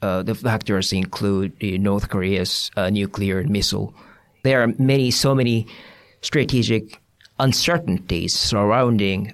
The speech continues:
not just Japan, but at, at the global level. If you look to Europe, the Brexit, which no one could really predict, uh, a few years ago. Uh, so, uh,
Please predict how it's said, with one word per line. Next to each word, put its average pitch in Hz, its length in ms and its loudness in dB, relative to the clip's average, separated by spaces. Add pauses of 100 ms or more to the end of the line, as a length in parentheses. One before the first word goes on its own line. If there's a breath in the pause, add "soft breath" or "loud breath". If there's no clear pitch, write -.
not - 280 -2
just - 260 -2
Japan, 98 400 0
but 98 240 -4
at, 110 160 -4
at 110 160 -4
the 104 60 -2
global 95 500 -2
level. 104 340 2
If 104 140 -2
you 117 160 4
look 117 340 0 (200)
to 101 100 2
Europe, 135 640 2 (280 loud breath)
the 104 120 -4
Brexit, 104 760 -2
which - 420 0
no 110 180 0
one 98 280 0
could 98 360 -6
really 101 320 -2
predict, 104 680 -2
uh, 101 300 2
a - 40 -20
few 104 160 -2
years 101 240 0
ago. 107 400 0 (600 loud breath)
Uh, 98 280 -4
so, 101 480 2
uh, 98 280 2